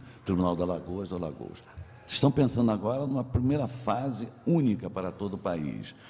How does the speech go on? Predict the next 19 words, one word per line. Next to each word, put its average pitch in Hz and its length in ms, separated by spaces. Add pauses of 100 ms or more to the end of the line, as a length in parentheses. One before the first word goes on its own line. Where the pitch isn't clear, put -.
(240)
mas 87 160
parece 95 380
que - 120
há 101 60
algum 98 300
tipo 104 400
de 92 100
impedimento 87 720
constitucional. 78 760 (420)
E 147 80
os 170 160
tribunais 139 560
são 135 140
responsáveis 113 720
pelas 113 460 (340)
suas, 110 640 (280)
é, 98 300 (200)
é, 95 220
próprias, 101 880